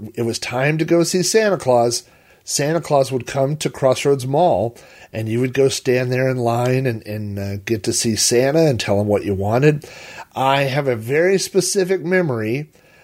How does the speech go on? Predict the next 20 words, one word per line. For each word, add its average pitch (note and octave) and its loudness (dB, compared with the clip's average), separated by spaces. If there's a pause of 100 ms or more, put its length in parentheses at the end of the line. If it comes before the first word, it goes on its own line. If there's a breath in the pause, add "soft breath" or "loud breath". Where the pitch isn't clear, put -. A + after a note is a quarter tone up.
(140 soft breath)
about C3+ 0
standing D3+ 0
in E3 2
line D3 2
waiting C#3 0
to C#3 2
see D3+ 0
Santa, C3+ 0 (420 loud breath)
and B2 -2 (120)
just D3 0
like E3 2
in E3 0
the E3 2
movies, D#3+ 0
turning D#3 -4
to D#3+ -2
my D3+ 2
mom D#3 0
and C#3+ -4
saying, B2 -2